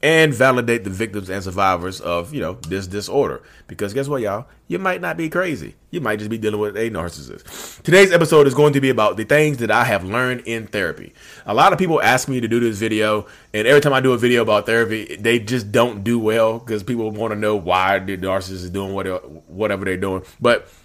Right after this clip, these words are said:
this video is going to be a little bit more personal in how I operate and how I work and how, you know, if you are a narcissist watching this or listening to this,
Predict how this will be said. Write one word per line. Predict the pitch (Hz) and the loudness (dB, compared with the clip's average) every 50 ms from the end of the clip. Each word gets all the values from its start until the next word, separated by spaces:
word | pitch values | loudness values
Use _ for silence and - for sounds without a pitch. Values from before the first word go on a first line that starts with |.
| _ - | _ -6
this | - 139 139 | -2 -2 0
video | 135 139 131 127 123 120 | 2 4 4 4 4 2
is | 110 95 | 0 -4
going | 101 98 | -6 -8
to | 98 98 | -6 -6
be | 101 | -6
a | 98 | -4
little | 104 117 | -4 -4
bit | 131 127 | -4 -4
more | 123 120 120 120 | -4 -4 -6 -6
personal | 120 - - - 151 - - 85 71 65 76 - _ _ _ _ | -8 -10 -6 -4 -4 -4 -6 -10 -14 -14 -16 -18 _ _ _ _
in | - 78 87 | -14 -12 -10
how | 85 85 95 98 95 98 | -8 -4 -2 0 0 2
I | 90 87 90 - | 0 0 -2 -2
operate | - 101 104 - 85 85 82 82 80 | -2 -2 -2 -2 -4 -6 -2 -2 -2
and | 80 | -2
how | 78 95 92 90 | -2 -2 -2 0
I | 87 85 78 | 0 0 0
work | 76 87 95 85 - - - - - - - - - | 0 -2 -4 -6 -6 -12 -20 -20 -20 -20 -20 -16 -12
and | 98 95 | -10 -8
how, | 92 101 98 95 90 87 82 | -4 0 0 2 2 0 -2
you | 98 | -6
know, | 90 76 64 62 - _ _ _ _ _ _ _ _ _ _ _ _ _ _ | -10 -10 -12 -14 -18 _ _ _ _ _ _ _ _ _ _ _ _ _ _
if | - 113 101 87 | -6 -6 -2 0
you | 123 135 123 | 2 2 4
are | 107 113 113 | 4 2 2
a | 101 101 | 0 0
narcissist | 98 104 104 110 107 - - 104 92 82 | 0 0 0 0 0 -2 -6 -6 -6 -6
watching | 82 78 87 107 131 139 - 104 87 80 | -6 -2 2 2 2 2 0 -6 -8 -6
this | 78 85 - | -8 -8 -8
or | 60 | -8
listening | 65 82 131 143 - 113 92 82 | -6 -6 -4 -4 -4 -6 -6 -6
to | 87 | -6
this, | 76 76 78 95 - | -6 -6 -8 -8 -12